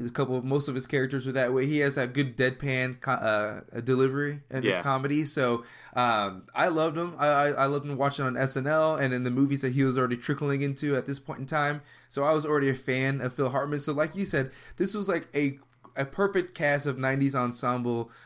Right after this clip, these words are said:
Speaker 1: uh, uh, of, of characters that we've already been introduced to.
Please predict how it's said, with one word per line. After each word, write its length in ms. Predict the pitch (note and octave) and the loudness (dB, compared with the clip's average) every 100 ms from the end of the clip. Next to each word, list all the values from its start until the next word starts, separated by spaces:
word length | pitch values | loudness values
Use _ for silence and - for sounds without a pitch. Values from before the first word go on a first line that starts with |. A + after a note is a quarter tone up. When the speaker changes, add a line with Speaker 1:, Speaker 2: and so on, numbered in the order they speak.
| - | -6
Speaker 1:
uh, 40 | A#2 | 0
uh, 680 | A2 A2+ A#2 G#2 G#2+ A2 G#2+ | 0 2 0 0 -4 -6 -6
of, 20 | |
of 200 | A2+ A2 | -8 -6
characters 500 | - C#3+ C3+ C3 A#2+ | -2 0 0 0 -2
that 240 | A#2+ A2 G2 | -2 -2 -2
we've 240 | B2+ B2+ | 0 2
already 220 | B2 A#2+ | 2 2
been 180 | A#2 A#2 | 0 -2
introduced 500 | A#2 B2 E3 F#3 - | -4 -4 -4 -2 -2
to. 260 | F3+ F3 | -4 -4